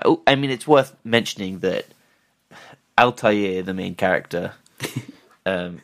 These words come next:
Speaker 1: is one of the most iconic characters, but he is a hundred percent, like, a Master Chief figure. You know, he is a costume. <laughs>
Speaker 2: Yeah.
Speaker 1: Although you, you can see his face, but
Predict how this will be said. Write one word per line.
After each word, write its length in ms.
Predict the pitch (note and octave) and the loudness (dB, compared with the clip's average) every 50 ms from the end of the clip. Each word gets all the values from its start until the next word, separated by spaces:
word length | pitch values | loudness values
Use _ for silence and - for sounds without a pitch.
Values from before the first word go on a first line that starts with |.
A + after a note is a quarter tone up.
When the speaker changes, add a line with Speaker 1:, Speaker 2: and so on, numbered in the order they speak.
| _ | _
Speaker 1:
is 220 | - G#2+ A2 G#2+ G2 | -2 -2 -2 -2 0
one 180 | G#2 A2 A2 G#2+ | 0 0 2 0
of 100 | G#2 - | -2 -2
the 100 | A2 G2+ | -4 -2
most 260 | F#2+ G2+ G2 F#2+ - - - | 0 0 -2 -2 -4 -4 0
iconic 960 | - G#2+ G#2 - - - - - B2+ A#2+ A2+ G#2 F#2+ F#2 - - - - - - | 0 0 0 0 -6 -10 0 0 0 2 2 -2 -4 -6 -6 -10 -14 -14 -10 -4
characters, 760 | - G#2+ G2+ F#2+ F#2 - - - - - F2+ F#2 F#2 - - _ _ _ _ _ _ - | 0 2 2 2 0 -4 -6 -8 -8 -8 -6 -6 -8 -12 -16 _ _ _ _ _ _ -2
but 180 | A2 G2+ - | 0 0 0
he 320 | A2 A2+ A#2+ A#2+ A#2 A2 G#2 | -4 -2 0 2 2 2 2
is 200 | G2 F#2+ - - _ _ _ _ _ _ _ _ _ _ _ - | -2 -6 -12 -18 _ _ _ _ _ _ _ _ _ _ _ 0
a 100 | G2+ A2 | 0 0
hundred 360 | A2 A#2 A#2+ A#2 G#2+ A2+ - _ | 0 -2 -6 -6 -6 -12 -10 _
percent, 480 | A2 G2+ - - A2+ G2+ F#2+ F2 - _ | -8 -8 -2 0 0 0 0 -4 -10 _
like, 240 | - F2+ E2+ - - - | -10 -10 -10 -8 -2 -2
a 100 | F#2 F#2+ | -2 0
Master 420 | F#2+ G2 F#2 F2+ F2 - - E2+ | 2 0 0 0 -2 -6 -12 -10
Chief 260 | - - - E2+ - - | -10 -8 -6 -6 -8 -8
figure. 400 | - - D#2+ D2+ - - - - - _ _ _ _ _ _ _ _ _ _ _ _ _ | -10 -10 -10 -8 -8 -10 -10 -12 -16 _ _ _ _ _ _ _ _ _ _ _ _ _
You 140 | _ A2 A2 | _ 0 0
know, 240 | F#2+ F2+ F2+ F#2 F#2+ - _ _ _ _ _ | 0 0 -2 -6 -8 -10 _ _ _ _ _
he 180 | - - B2+ B2 | 0 2 2 2
is 100 | A2 A2 | 2 -2
a 40 | |
costume. 580 | - - A#2 G2 - - - E2+ E2 E2+ - - _ | -2 0 0 0 0 -2 -10 -14 -16 -18 -18 -12 _
<laughs> 60 | - - - - - D#3+ - - F3+ - - - - D#3+ - - _ _ _ _ | -8 -8 -6 0 0 0 2 2 0 0 0 -4 -6 -6 -6 -6 _ _ _ _
Speaker 2:
Yeah. 440 | B2+ B2 A#2+ A2 F#2+ F#2 E2+ - - - - | 0 2 4 4 2 0 -4 -6 -8 0 2
Speaker 1:
Although 240 | C#3 C3 B2 C#3 | 2 4 6 4
you, 240 | C#3 C#3+ D3 D#3 D#3+ - | 4 4 0 -4 -8 -6
you 140 | B2 C3+ | -6 -6
can 160 | C3+ - C#3+ C3 | -4 -2 -2 0
see 280 | - - D3+ E3 F3 | 2 2 2 2 2
his 200 | E3+ C#3+ B2 - | 2 0 0 0
face, 480 | - - A#2 B2 E3+ G3 - - - - _ _ _ _ _ _ _ _ _ _ _ | 2 4 4 4 2 -2 -6 -12 -14 -16 _ _ _ _ _ _ _ _ _ _ _
but 320 | - A#2+ G#2+ - - - | 4 4 4 4 0 -8